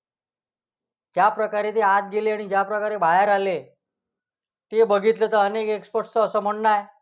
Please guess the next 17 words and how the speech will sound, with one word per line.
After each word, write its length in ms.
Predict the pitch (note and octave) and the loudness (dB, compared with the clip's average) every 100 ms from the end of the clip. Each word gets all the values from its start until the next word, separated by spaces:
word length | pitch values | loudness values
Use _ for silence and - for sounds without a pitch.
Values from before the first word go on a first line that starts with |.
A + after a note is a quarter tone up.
| _ _ _ - | _ _ _ -10
की 80 | F#3+ | -4
बा 100 | G3+ | -2
त्यांना 380 | G3 F#3+ G3+ F#3+ | 0 0 0 0
आतमध्ये 540 | F#3+ G#3 G#3+ G#3+ G3+ F#3+ _ _ _ _ _ - | -2 -2 0 0 -2 -10 _ _ _ _ _ -4
चांगले 360 | F3+ G#3+ A3 G3 | -2 0 -2 -4
सुनावले 500 | - G3+ A3 A3 A3 | -10 -2 2 2 2
असतील 220 | A3 A3 | 0 -2
खडे 180 | G3 G3 | 2 2
बोल, 240 | F#3+ G3 G3 - _ _ _ _ _ | 2 0 -2 -12 _ _ _ _ _
म्हणून 240 | D3+ G#3+ G3 | -4 -2 2
बाहेर 260 | F#3+ G3+ | 4 4
येताना 240 | G#3 G#3 G#3+ | 2 -2 -4
त्यांची 220 | G#3 G#3+ | -4 -2
बॉडी 240 | G3+ G#3 | 0 0
लँग्वेज 280 | G#3 G#3+ G#3+ | -2 -2 -4
अशी 200 | G3+ G3+ | -4 -4
होती. 340 | G3 G3 G3 | -6 -6 -16